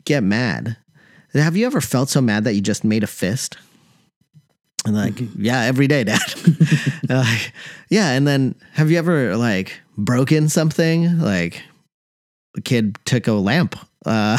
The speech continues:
Speaker 1: <laughs> this week and threw the lamp. <laughs> Uh, well, like, light, not,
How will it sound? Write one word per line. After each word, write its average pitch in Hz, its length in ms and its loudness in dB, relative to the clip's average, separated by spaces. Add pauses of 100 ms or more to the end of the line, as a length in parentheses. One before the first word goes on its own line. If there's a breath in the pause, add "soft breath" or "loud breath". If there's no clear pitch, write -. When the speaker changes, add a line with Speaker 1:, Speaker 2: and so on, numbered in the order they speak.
Speaker 1:
<laughs> - 60 -18
this 143 380 0
week 170 440 -2 (380 loud breath)
and 117 220 0
threw 180 480 2
the 143 120 0
lamp. - 500 0 (120)
<laughs> 143 240 0 (460 loud breath)
Uh, 120 280 0
well, 151 240 2
like, 143 240 0
light, 135 300 2 (180)
not, 131 320 0